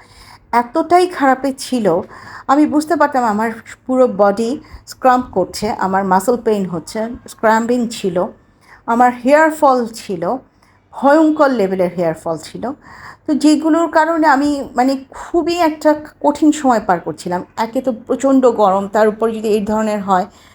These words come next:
মানে, আমি খুব মানসিকভাবে বিপর্যস্ত হয়ে পড়ছিলাম, আমি রাতে ঘুমাতে পারতাম না। তো আমার, আম, ভিটামিন ডি এর লেভেলটা ভয়ঙ্কর ধরনের ছিল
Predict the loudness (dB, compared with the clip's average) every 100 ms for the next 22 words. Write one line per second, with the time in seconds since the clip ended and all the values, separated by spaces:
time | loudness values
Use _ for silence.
0 | _ _ _ _ -4 0 2 2 2 0
1 | 2 2 0 -4 -2 -2 -2 0 0 0
2 | -2 -4 -6 -4 -4 -4 -6 -6 -4 -2
3 | 0 0 -2 -6 -6 -4 -2 -2 -2 -6
4 | -6 -8 -10 _ _ _ _ _ _ _
5 | _ _ _ 2 2 4 2 2 2 2
6 | 2 0 -2 0 0 -2 -4 -8 -12 -16
7 | -10 -2 0 0 0 0 2 4 2 0
8 | -2 -2 0 0 -4 -18 _ _ -2 0
9 | 2 0 0 0 -8 -18 -2 -2 0 -4
10 | -6 -8 -8